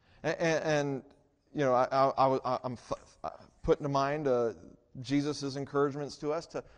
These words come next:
not store up our treasures here on earth, where moth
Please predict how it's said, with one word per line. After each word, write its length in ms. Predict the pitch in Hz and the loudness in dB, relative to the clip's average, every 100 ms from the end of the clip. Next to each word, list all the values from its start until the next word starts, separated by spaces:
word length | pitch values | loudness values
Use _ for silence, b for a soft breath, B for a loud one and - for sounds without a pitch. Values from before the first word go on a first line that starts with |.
| b - | b -6
not 240 | 143 147 | -4 -4
store 300 | - 156 151 | -4 2 2
up 120 | 156 147 | 2 0
our 100 | 147 | -2
treasures 520 | 165 151 147 151 - | -4 -6 -4 -8 -8
here 240 | 175 151 | -6 -6
on 120 | 156 | -4
earth, 460 | 151 165 156 - _ _ _ _ _ _ _ _ _ _ _ _ _ _ _ _ | -4 -4 -6 -10 _ _ _ _ _ _ _ _ _ _ _ _ _ _ _ _
where 120 | 117 113 | -8 -4
moth 400 | 120 139 143 | -2 -2 -2